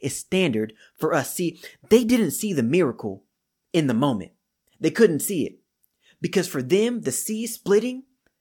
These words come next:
was a salvation where they were now freed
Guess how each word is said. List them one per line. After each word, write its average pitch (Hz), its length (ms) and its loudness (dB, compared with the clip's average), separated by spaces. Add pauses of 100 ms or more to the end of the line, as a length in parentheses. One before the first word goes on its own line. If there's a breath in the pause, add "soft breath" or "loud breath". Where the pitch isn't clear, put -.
(360)
was 170 180 2
a 156 40 -4
salvation 185 760 0
where 143 120 4
they 160 160 6
were 151 100 6
now 139 220 6
freed 233 580 0